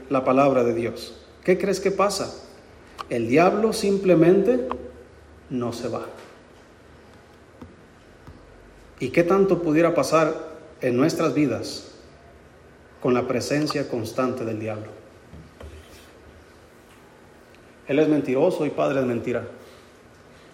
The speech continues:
Él es calumniador. Él es cruel. Él es ladrón.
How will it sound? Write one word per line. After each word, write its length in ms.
Él 100
es 120
calumniador. 720
Él 120
es 120
cruel. 520
Él 100
es 120
ladrón. 500